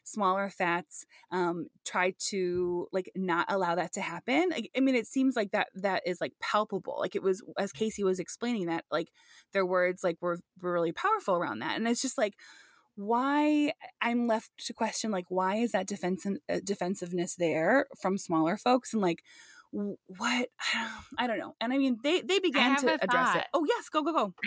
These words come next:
Speaker 2: have a thought, and I am plagiarizing from the Maintenance Phase,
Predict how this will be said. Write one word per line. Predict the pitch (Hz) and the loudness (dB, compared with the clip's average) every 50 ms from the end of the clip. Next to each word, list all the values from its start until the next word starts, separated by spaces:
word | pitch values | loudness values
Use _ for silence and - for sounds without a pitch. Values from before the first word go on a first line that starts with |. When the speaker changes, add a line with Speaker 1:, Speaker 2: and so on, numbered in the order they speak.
| - 240 | 0 2
Speaker 2:
have | 247 269 294 285 | 2 2 2 2
a | |
thought, | - 214 190 165 - - | 2 2 2 2 0 0
and | - 202 | 0 2
I | 202 196 | 4 4
am | 190 208 214 220 233 233 202 - - | 4 4 4 4 4 4 2 0 -2
plagiarizing | - 214 185 185 190 - 185 175 170 170 170 160 156 160 147 - | 0 2 2 2 2 2 2 2 2 2 2 2 2 0 0 -2
from | - - - 226 220 214 185 170 147 - | -6 -4 0 2 2 2 2 0 -2 -4
the | - 170 | -4 -4
Maintenance | 165 156 127 - 131 143 165 - - | -2 -2 -2 0 -2 -2 -4 -4 -4
Phase, | - 123 110 127 131 131 139 160 - - - | -4 -2 -2 0 -2 -2 -4 -6 -8 -12 -12